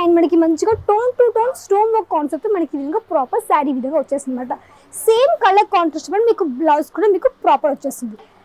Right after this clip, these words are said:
సిక్స్ థర్టీ లెంత్ with మనకి బ్లౌజ్ పార్ట్ వచ్చేసింది. మీరు ఒకవేళ బిజినెస్ ఇలాంటి వెరైటీస్ కానీ తప్పకుండా కాంటాక్ట్ కూడా అవ్వచ్చు.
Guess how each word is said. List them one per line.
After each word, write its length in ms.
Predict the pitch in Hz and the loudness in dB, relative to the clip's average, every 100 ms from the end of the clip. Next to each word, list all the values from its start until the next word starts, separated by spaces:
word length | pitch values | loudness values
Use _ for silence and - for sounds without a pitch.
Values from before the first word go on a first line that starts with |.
| _ - - | _ -6 2
సిక్స్ 240 | 554 - - | 2 2 0
థర్టీ 280 | 453 370 415 339 | 0 4 2 4
లెంత్ 220 | 339 359 330 | 0 -2 -4
with 140 | 302 330 | 0 0
మనకి 180 | 330 262 | 0 2
బ్లౌజ్ 260 | 311 311 381 | 4 4 2
పార్ట్ 140 | 415 381 | 0 0
వచ్చేసింది. 440 | - 370 - 381 415 349 | -2 -6 0 2 4 6
మీరు 180 | 415 480 | 4 4
ఒకవేళ 220 | 440 427 349 | 2 0 0
బిజినెస్ 200 | 320 - | -4 -4
ఇలాంటి 200 | 370 349 339 | -2 -2 0
వెరైటీస్ 240 | 330 320 | -2 -2
కానీ 120 | 359 339 | -4 -6
తప్పకుండా 340 | - - 349 - | -8 -2 0 2
కాంటాక్ట్ 300 | 277 269 330 | -2 0 0
కూడా 100 | 330 311 | 0 0
అవ్వచ్చు. 280 | 320 - | 0 2